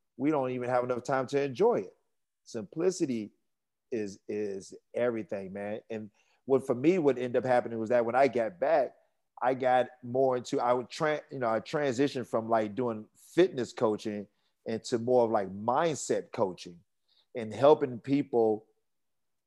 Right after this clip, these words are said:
discover, you know, where is it that they want to go in life? You know, let's find out where you are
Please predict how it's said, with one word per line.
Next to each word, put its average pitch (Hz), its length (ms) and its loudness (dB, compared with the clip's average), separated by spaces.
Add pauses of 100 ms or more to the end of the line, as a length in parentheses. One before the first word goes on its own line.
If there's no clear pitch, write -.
discover, 117 880 4 (840)
you 139 80 -2
know, 107 380 0
where 131 300 6
is 127 120 4
it 120 120 -2
that 117 200 0
they 120 120 0
want 113 380 0
to 104 80 -8
go 95 500 2
in 107 100 -6
life? 107 260 -2 (640)
You 117 80 -6
know, 98 280 -4 (220)
let's 110 200 -4
find 135 220 4
out 113 160 4
where 127 200 4
you 143 260 4
are 104 380 2